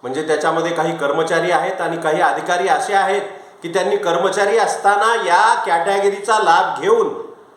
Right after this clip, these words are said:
ते अधिकारी पदावर गेलेत. सध्या ते कार्यरत आहेत.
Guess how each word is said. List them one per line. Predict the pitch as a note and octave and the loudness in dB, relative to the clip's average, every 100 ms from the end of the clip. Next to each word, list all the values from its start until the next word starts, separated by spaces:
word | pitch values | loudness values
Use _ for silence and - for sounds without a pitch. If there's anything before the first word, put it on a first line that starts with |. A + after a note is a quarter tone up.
| - - - _ _ _ - | -20 -20 -20 _ _ _ -2
ते | |
अधिकारी | A#3+ G3+ F#3 G#3 F#3+ | 0 0 -2 -2 -2
पदावर | F#3+ F3 D3+ C#3 - | -2 0 2 2 -2
गेलेत. | A2+ F#2 - - - - | -8 -10 -14 -20 -20 -4
सध्या | E3 E3 F3+ | -2 0 0
ते | F#3 | -2
कार्यरत | G3+ E3 C3+ C#3 B2 - | -2 -2 -2 -2 -6 -8
आहेत. | F#2 | -10